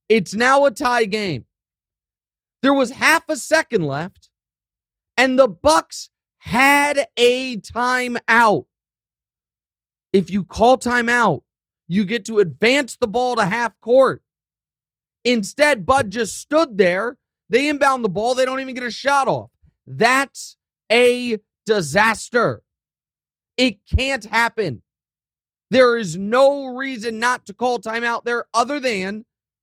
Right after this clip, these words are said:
you were panicked. But the problem, even with the panic, is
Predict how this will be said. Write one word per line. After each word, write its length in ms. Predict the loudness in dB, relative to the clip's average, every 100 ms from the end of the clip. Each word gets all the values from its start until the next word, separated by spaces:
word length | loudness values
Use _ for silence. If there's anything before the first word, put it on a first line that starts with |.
| _ _
you 140 | -6 0
were 140 | 0
panicked. 680 | 0 -2 0 -2 -6 _ _ _ _ _ _ _ _ _
But 160 | 2 2
the 80 | -2
problem, 520 | -4 -2 -2 -4 -12
even 260 | -10 -8 -6
with 140 | -6
the 100 | -8
panic, 560 | -10 -4 -2 0 -2 -4
is 460 | -6 -4 -4 -8